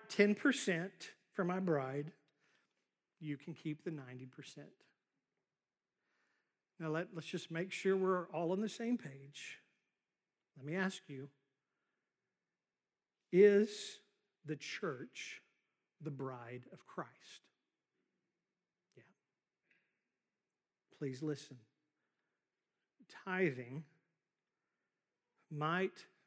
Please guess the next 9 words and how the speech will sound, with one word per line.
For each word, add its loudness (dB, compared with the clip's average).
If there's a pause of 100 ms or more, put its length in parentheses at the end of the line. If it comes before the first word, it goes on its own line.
be 4 (160)
more 0 (280)
personal -6 (540)
to -4
Jesus -10 (1000)
than -6 (100)
what -8 (280)
you -12
thought, -20